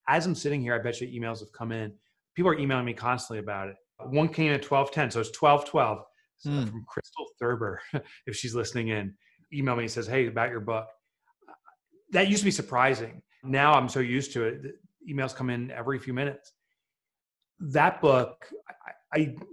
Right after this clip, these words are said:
Speaker 1: didn't really think that Profit First was that big of a deal outside the U S alone. There's a,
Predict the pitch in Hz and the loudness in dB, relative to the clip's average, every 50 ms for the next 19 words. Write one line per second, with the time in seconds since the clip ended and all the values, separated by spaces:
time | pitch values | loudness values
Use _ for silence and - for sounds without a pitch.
0 | 160 131 160 175 185 196 190 196 - - 160 143 156 151 147 143 - - 139 135 | -8 -2 2 4 4 4 4 2 -4 -6 -2 0 2 2 2 0 -2 -4 -2 -2
1 | 127 120 - - 123 123 117 - - 120 120 120 123 127 - - 127 123 120 110 | -2 -4 -6 -4 -4 -4 -4 -2 0 0 0 0 0 -6 -8 -4 -2 0 0 0
2 | 107 - - - _ _ _ _ _ _ - 127 110 107 123 123 - - 117 117 | -2 -6 -12 -16 _ _ _ _ _ _ -8 -6 -2 2 2 2 2 0 -2 -2
3 | 117 117 107 117 113 107 120 127 117 113 - - 117 110 107 104 107 107 104 107 | -4 -6 -4 -4 -4 -4 -2 -4 -4 -6 -4 -4 -4 -4 -2 -4 -8 -8 -8 -6
4 | 110 107 104 104 104 107 107 - - - 110 107 104 107 107 107 107 117 117 110 | -6 -4 -4 -2 -4 -4 -6 -8 -10 -12 -10 -10 -8 -8 -8 -8 -10 -12 -16 -18
5 | _ _ _ _ _ _ _ - 131 131 131 123 110 123 113 110 110 | _ _ _ _ _ _ _ 0 2 2 2 2 0 0 0 0 -2